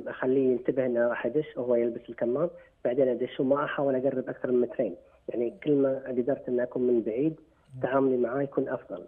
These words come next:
هو كمامة لما يخلص منه يحطه تكمن بالقمامة ويسكر كيس القمامة هذا، بحيث إنه لما يسلمنا إياه يم الباب أنا بعد أمسكه بجلافز وأتخلص منه بال-،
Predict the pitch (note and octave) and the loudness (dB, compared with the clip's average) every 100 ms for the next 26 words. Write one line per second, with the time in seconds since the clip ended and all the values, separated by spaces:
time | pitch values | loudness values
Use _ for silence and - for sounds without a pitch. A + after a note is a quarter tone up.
0 | - B2 C3 A#2+ C#3 C3 C3+ C3 B2 A#2 | -4 -2 -2 -2 0 2 2 2 2 2
1 | A#2+ A#2 - - - A#2 C#3 C3+ - D3 | 2 -4 -14 -14 -10 -2 0 0 2 2
2 | D3+ E3 G3 - - - - - - A#2+ | 4 2 0 -6 -20 -10 -4 -4 -2 -6
3 | - - B2+ B2 A#2 A#2+ A2+ A2+ - B2+ | -6 -8 -4 -2 -2 -2 -4 -6 0 2
4 | C3 D#3 F#3 G#3 B2 A#2 - C#3 - C#3 | 4 4 2 0 -4 -6 -6 -8 -6 -4
5 | C3+ C3+ - D3+ C#3 C3 B2 B2 A#2+ A2+ | -6 -10 -6 -4 -4 -6 -2 0 0 -2
6 | A2+ A#2 C3+ - - _ - B2 C#3 C3+ | -4 -4 -6 -8 -20 _ -8 -2 2 2
7 | B2 A#2+ A#2 B2+ C3 C3 B2+ B2 A#2 A#2 | 4 2 2 2 2 4 2 0 0 0
8 | A#2+ A2+ C3 C#3 - _ _ _ B2 C3 | 0 -2 -4 -4 -10 _ _ _ -6 0
9 | B2+ A#2 A2+ A2 A#2+ A#2+ - A2+ A2 C3 | 0 0 -4 -6 -6 -6 -4 -4 -2 -2
10 | D3 - - A#2+ A2+ A2 A2+ G2+ A2+ - | -2 -6 -10 -4 -4 -4 -8 -10 -12 -10
11 | - A#2 - B2 A2 A2 | -6 -6 -2 -2 -2 -2